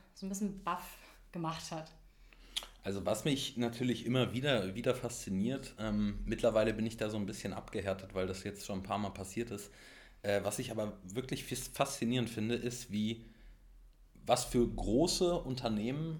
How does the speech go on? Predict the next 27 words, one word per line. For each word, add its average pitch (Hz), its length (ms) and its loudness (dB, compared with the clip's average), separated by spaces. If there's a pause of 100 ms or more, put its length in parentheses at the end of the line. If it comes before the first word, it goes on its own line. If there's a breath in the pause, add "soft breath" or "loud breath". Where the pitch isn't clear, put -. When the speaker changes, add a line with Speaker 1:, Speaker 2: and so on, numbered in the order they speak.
(140)
Speaker 2:
tatsächlich 120 560 -2
mit 117 180 -2
uns 147 280 2
als, - 440 -2 (500)
ja, 110 200 2
so 113 120 -6
kleinem 131 500 0
Start-up 127 520 4
zusammenarbeiten 101 840 2
und 98 280 -4
wie 135 140 -2
viel 135 460 4 (400 loud breath)
Vertrauen 143 760 2
die 135 140 0
in 131 120 4
uns 123 240 0
stecken 175 480 -2
und 123 160 -4
gleichzeitig 131 840 4
wie 120 180 -4
wenig 127 280 2
Expertise 117 680 -2
die 110 120 -2
in 107 100 4
diesen 101 240 0
Bereichen 92 460 0
haben. 82 320 -4